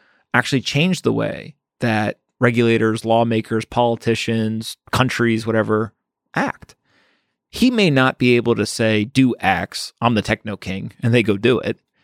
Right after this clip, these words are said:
But with every step he makes, he changes some of their behavior. And so I think that it's, um, a really kind of game of, like, three D chess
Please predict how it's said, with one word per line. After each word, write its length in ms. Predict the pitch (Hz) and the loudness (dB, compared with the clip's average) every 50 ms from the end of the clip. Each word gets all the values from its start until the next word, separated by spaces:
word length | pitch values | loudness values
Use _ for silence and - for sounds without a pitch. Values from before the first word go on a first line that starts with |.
| _ _ _ _ _ _ _ _ _ _ _ _ _ _ _ _ _ _ _ - | _ _ _ _ _ _ _ _ _ _ _ _ _ _ _ _ _ _ _ 0
But 320 | 151 147 - - 214 - - | 0 0 0 -2 -12 -4 0
with 200 | 160 151 139 - - | 0 0 2 2 0
every 300 | 160 160 156 170 175 156 | 0 0 2 2 0 0
step 420 | - - - - - 135 123 - - | 0 -2 -4 -2 0 0 0 0 -2
he 160 | - 113 104 | -4 -4 -2
makes, 600 | 101 104 104 104 120 139 143 - - - - - _ _ _ _ _ _ _ _ _ | -2 -4 -2 0 0 -2 -2 -4 -12 -14 -14 -14 _ _ _ _ _ _ _ _ _
he 680 | - - 147 139 131 127 123 120 117 113 110 110 - _ _ _ _ _ _ | -8 -2 0 2 2 2 2 2 0 0 -2 -4 -8 _ _ _ _ _ _
changes 680 | - - - - 131 131 135 135 131 117 117 110 104 - | -10 -8 -6 -2 -2 -2 0 -2 -2 -2 -2 -4 -4 -6
some 260 | - - - 123 113 | -6 -4 -2 -2 -2
of 100 | 104 - | -2 -4
their 160 | - 107 107 104 | -6 -8 -8 -8
behavior. 560 | - - - - - - - - - - _ _ _ _ _ _ - - - - - _ _ - | -10 -14 -16 -16 -16 -14 -16 -18 -20 -20 _ _ _ _ _ _ -20 -20 -20 -20 -20 _ _ 0
And 140 | 135 135 | 0 0
so 180 | - - 160 156 | 2 2 2 2
I 60 | 151 | 2
think 240 | - - 208 220 - | 2 0 -2 -2 0
that 160 | - 131 139 | 0 2 4
it's, 320 | 135 123 - - - - 131 | 2 2 0 -2 -8 -4 -2
um, 580 | 113 107 104 113 107 95 101 95 85 - - _ _ _ _ _ _ _ _ _ _ _ _ _ _ _ | 0 0 0 -2 -2 -4 -6 -10 -14 -16 -20 _ _ _ _ _ _ _ _ _ _ _ _ _ _ _
a 160 | - 131 123 131 | -2 -2 -2 -2
really 580 | 135 131 127 147 165 170 175 175 175 170 165 | -4 -8 -6 -2 0 2 2 4 2 2 0
kind 240 | 139 - 135 131 127 | -2 -2 -2 -2 -2
of 140 | 117 101 - | -2 -4 -4
game 260 | 113 110 117 117 113 | -4 -2 -2 -2 -2
of, 140 | 110 107 - | -4 -6 -8
like, 260 | 78 71 73 - - | -8 -8 -10 -10 -12
three 300 | - - - 127 127 123 | -14 -8 -4 -2 -2 0
D 200 | 110 123 120 113 | 0 -2 -2 -2
chess 580 | - - - 120 135 208 - - - - - | -4 -4 -2 0 0 0 -2 -6 -10 -12 -14